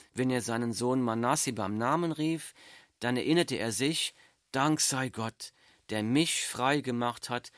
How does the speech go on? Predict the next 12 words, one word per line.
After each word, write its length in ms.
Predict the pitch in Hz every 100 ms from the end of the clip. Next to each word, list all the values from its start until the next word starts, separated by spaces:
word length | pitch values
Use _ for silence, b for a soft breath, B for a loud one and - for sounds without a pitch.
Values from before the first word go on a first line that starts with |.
| B B
vom 320 | - 113 107
Groll 420 | - 107 131 147
und 220 | - 127 120
vom 300 | - 107 98
Hass. 360 | 87 - - - b b b
Gelobt 480 | 92 92 117 156 135
sei 240 | - 117
sein 260 | 110 110 98
Name. 380 | 95 85 82 78 _ _ _ _ _ _ _ _ _ _ _ _ _ _ _ _ _ _ _ _ _ _ _ _ _ _ _ _ _ _ _ -
Wenn 220 | 120 127
dir 220 | 131 202
jemand 640 | 175 117 107 98 90 -